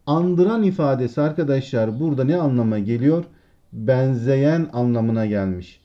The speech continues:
Dört tanesi ilk dördü ayırt etmek, özgünlük anlamında kullanılırken beşinci sözcük benzeyen anlamında kullanılmıştır. O yüzden doğru cevabımız da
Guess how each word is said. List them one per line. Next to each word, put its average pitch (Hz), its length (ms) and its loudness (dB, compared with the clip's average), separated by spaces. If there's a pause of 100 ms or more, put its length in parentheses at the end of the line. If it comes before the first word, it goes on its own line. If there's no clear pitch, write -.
(240)
Dört 196 280 4
tanesi 131 580 -2
ilk 175 300 -4
dördü 165 540 4 (300)
ayırt 170 360 2
etmek, 123 480 -2
özgünlük 135 540 2
anlamında 127 540 0
kullanılırken 180 840 -2 (420)
beşinci 156 460 -2
sözcük 156 560 0 (180)
benzeyen 139 460 2
anlamında 117 580 0
kullanılmıştır. 110 840 -4 (180)
O 175 120 2
yüzden 117 420 0
doğru 135 300 2
cevabımız 113 760 0
da 170 300 -2